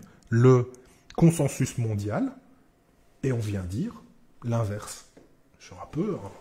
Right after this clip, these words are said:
peu bloqué sur différents éléments quand même là-dessus. D'accord ? Donc, voilà. Après, on peut m'accuser de faire exactement la même chose, hein, c'est-à-dire de choisir les études qui conviennent bien au discours que je suis en train de tenir, hein.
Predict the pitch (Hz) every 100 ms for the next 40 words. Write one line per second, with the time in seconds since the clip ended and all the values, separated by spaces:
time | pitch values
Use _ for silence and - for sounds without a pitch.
0 | - 120 131 107 - 120 110 120 113 170
1 | 240 - - 110 107 113 110 151 180 165
2 | 147 120 117 107 113 113 - - - -
3 | - - - 95 - 180 - - - -
4 | - 101 120 - - - - - - _
5 | _ - - 95 - - - - - 117
6 | 302 247 143 123 170 156 - 143 208 147
7 | 135 123 151 160 147 135 127 135 127 98
8 | - 101 113 127 110 - 123 135 110 95
9 | 95 - 180 165 - - - 120 - 117
10 | 107 107 139 139 110 - 151 - 110 101
11 | 92 101 95 120 117 85